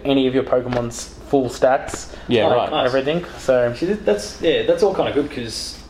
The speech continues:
Speaker 3: like, I've not, not cared about any of that side, the competitive side, but the fact that all this sort of stuff's accessible,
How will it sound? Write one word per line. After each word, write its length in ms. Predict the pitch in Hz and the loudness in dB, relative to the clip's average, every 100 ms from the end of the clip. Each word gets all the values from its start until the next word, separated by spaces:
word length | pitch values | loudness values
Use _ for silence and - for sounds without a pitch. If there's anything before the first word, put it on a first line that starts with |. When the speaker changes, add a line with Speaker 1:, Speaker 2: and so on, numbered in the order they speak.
| - - - - - - | -20 -20 -20 -20 -12 -6
Speaker 3:
like, 140 | 127 | -4
I've 180 | 127 123 | -4 -6
not, 240 | 123 - | -12 -8
not 180 | 147 - | -6 -6
cared 240 | - 110 107 | -6 -4 -4
about 120 | 110 | -4
any 60 | 110 | -4
of 40 | 107 | -8
that 120 | - | -8
side, 260 | - 110 110 | -4 -4 -4
the 60 | |
competitive 460 | - - 123 113 110 | -8 -8 -6 -6 -4
side, 160 | 127 - - | -6 -6 -4
but 120 | 117 - - - | -4 -6 -14 -8
the 80 | 135 | -2
fact 240 | 147 143 | -2 2
that 60 | 165 | 2
all 80 | 151 | 2
this 120 | - | 0
sort 120 | 131 | -2
of 60 | - | -2
stuff's 260 | - - | -6 -8
accessible, 580 | - 120 113 - 104 | -10 -6 -6 -6 -10